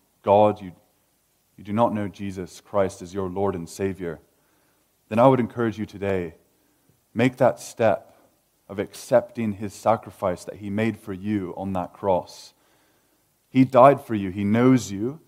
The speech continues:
intimately. He loves you. And he wants you to know him and walk in that relationship. Philippians two, verse eight says this about Jesus,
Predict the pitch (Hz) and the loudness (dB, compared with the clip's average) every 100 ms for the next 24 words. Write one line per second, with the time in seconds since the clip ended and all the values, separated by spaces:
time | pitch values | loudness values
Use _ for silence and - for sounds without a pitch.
0 | _ _ _ _ - 131 135 131 101 - | _ _ _ _ -2 0 2 -2 -6 -6
1 | 85 87 107 104 101 104 120 107 - 90 | -10 -14 -12 -8 0 4 2 0 -12 -12
2 | 67 - _ _ _ _ _ _ _ _ | -12 -18 _ _ _ _ _ _ _ _
3 | _ _ _ _ _ _ _ _ - 107 | _ _ _ _ _ _ _ _ -8 -6
4 | 104 110 107 - 107 95 95 95 92 92 | -4 -4 -4 -6 -8 -8 -8 -6 -8 -8
5 | 92 85 85 85 98 98 - - - 98 | -10 -10 -12 -8 -2 -2 -2 -14 -10 -8
6 | 90 92 85 85 - 82 - 71 - _ | -8 -8 -10 -10 -12 -16 -10 -12 -12 _
7 | _ _ _ _ _ _ _ _ _ _ | _ _ _ _ _ _ _ _ _ _
8 | _ _ _ _ - 135 143 135 120 - | _ _ _ _ 4 4 6 4 4 0
9 | - 127 117 113 101 101 - 104 92 - | -4 0 2 2 0 -2 -2 -4 -4 -4
10 | 101 90 95 85 - - _ _ _ _ | -8 -6 -6 -6 -8 -20 _ _ _ _
11 | _ _ _ _ _ _ _ _ - 90 | _ _ _ _ _ _ _ _ -6 4
12 | 107 92 104 104 90 76 - - - | 4 4 -2 -4 -4 -8 -10 -16 -20